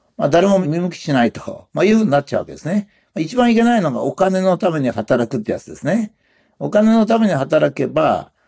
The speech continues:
まあ、自分自身はまあお金があるから、美味しいワインを飲めるってなことはあるんですが、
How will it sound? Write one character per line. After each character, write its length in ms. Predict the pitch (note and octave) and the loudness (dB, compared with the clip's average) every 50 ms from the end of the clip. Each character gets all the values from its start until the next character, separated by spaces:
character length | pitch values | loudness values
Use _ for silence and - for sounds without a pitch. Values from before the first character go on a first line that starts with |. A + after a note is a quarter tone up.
| _ _ _ | _ _ _
ま 80 | - G#2 | -6 -6
あ、 40 | G#2 | -4
自 160 | A2 D3 F3 | -2 -2 0
分 200 | G3+ A#3 A#3+ A#3+ | 2 4 4 4
自 220 | A#3+ B3+ G3+ - | 2 2 0 2
身 80 | A3+ A#3 | 2 2
は 120 | E3+ C#3 | 2 2
ま 120 | C#3 D3 C3+ | 2 2 2
あ 40 | A#2 | 2
お 80 | A2+ | 2
金 220 | G#2+ C3+ C#3 C#3 C3+ | 2 0 0 0 0
が 80 | C3 | 0
あ 60 | C#3 | 0
る 80 | C#3 C3 | 0 0
か 120 | - A2 | 0 0
ら、 180 | F#2+ E2 - - _ _ _ _ _ _ _ - | 0 0 -4 -8 _ _ _ _ _ _ _ -4
美 100 | G#2 A2 | 0 0
味 80 | C#3+ C#3 | 0 0
し 120 | C#3 D#3+ | 0 0
い 40 | D#3 | 2
ワ 160 | D#3+ E3 E3 | 2 2 2
イ 80 | E3 D3+ | 2 0
ン 80 | C3 | 2
を 120 | B2 A#2 A#2+ | 2 2 2
飲 60 | B2+ | 4
め 120 | D3 D3 | 2 2
る 60 | A#2+ | 0
っ 40 | A2+ | -2
て 140 | G#2+ - D3+ | -6 -6 -4
な 100 | F3+ G3 | -2 0
こ 100 | G3+ A3+ | 0 2
と 80 | A3+ A3+ | 2 2
は 100 | E3+ C3+ | 2 2
あ 40 | |
る 100 | A#2+ A#2 | 2 2
ん 60 | A2 G2 | 0 0
で 80 | - | -2
す 140 | - - - | -6 -8 -4
が、 320 | G#2 G2+ G2 D#2 - - | -2 0 0 -2 -4 -10